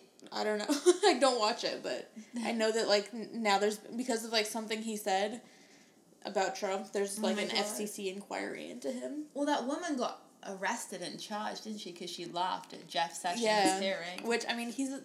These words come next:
Speaker 1: the fucking Keebler elf. Like, who wouldn't laugh at that?
Speaker 2: <laughs> I can't believe she might actually go to prison for a year for
Speaker 1: Yeah.
Speaker 2: that.
Speaker 1: Okay, so my last couple things
Speaker 2: Mm-hmm.
Speaker 1: on, on the A H C A. So they're doing a gradual rollback on Medicaid expansion starting in twenty sixteen.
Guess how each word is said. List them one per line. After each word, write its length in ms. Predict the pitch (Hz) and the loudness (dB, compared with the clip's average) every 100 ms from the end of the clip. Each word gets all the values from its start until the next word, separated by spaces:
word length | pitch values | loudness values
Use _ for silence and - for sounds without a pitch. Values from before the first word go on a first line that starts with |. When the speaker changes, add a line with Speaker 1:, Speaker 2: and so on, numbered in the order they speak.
| - | -6
Speaker 1:
the 100 | 269 | -4
fucking 380 | 285 277 294 285 | -2 -2 -2 -2
Keebler 420 | 262 262 262 175 | -2 0 0 2
elf. 240 | 151 214 | 2 0
Like, 160 | - 214 | -4 -4
who 100 | 262 | -6
wouldn't 360 | 269 294 330 214 | -4 -4 -4 0
laugh 260 | - - | 2 2
at 140 | - - | -4 -4
that? 320 | - - - - | -2 -2 -4 -10
Speaker 2:
<laughs> 160 | - - | -12 -8
I 20 | |
can't 140 | 269 | -4
believe 160 | 349 - | -2 0
she 80 | 294 | 0
might 160 | 262 - | 0 0
actually 360 | 202 - 220 | 0 -2 -8
go 120 | 170 | -6
to 100 | - - | -8 -10
prison 360 | 175 - 147 | -12 -10 -12
for 100 | - - | -12 -12
a 60 | |
year 260 | - 185 - | -10 -10 -6
for 80 | 220 | -4
Speaker 1:
Yeah. 80 | 202 | -2
Speaker 2:
that. 320 | 190 214 226 - - _ - - - | -4 -6 -8 -14 -20 _ -20 -14 -8
Speaker 1:
Okay, 280 | 214 175 202 - | -2 -2 -2 0
so 260 | 208 208 - 226 | 2 2 0 -2
my 220 | 208 208 | -2 0
last 420 | 196 202 247 - | 0 0 -2 -6
couple 220 | 311 302 | -6 -6
things 440 | 247 - - 220 233 - 240 | -10 -10 -12 -12 -14 -12 -6
Speaker 2:
Mm-hmm. 80 | |
Speaker 1:
on, 280 | 233 202 190 - | -2 -2 -4 -6
on 240 | 185 208 214 | -4 -4 -4
the 60 | |
A 20 | - 165 165 | -4 -4 -4
H 180 | - | -8
C 160 | - - | -10 -10
A. 260 | - 120 247 - - - - - - | -10 -10 -12 -16 -20 -20 -20 -20 -6
So 180 | 247 | -2
they're 120 | 220 214 | 0 0
doing 200 | 233 233 | -2 -4
a 80 | |
gradual 580 | 214 208 202 208 277 254 | -2 4 4 4 0 0
rollback 580 | 214 196 190 190 175 180 | 2 2 2 2 0 0
on 180 | 196 196 | -6 -4
Medicaid 380 | 180 190 190 170 | -6 -6 -6 -6
expansion 540 | 180 - 170 180 185 | -8 -8 -8 -8 -12
starting 360 | 180 180 175 180 | -10 -8 -6 -6
in 80 | 185 | -8
twenty 220 | 185 185 | -10 -12
sixteen. 560 | 180 196 - 226 269 | -10 -12 -10 -10 -8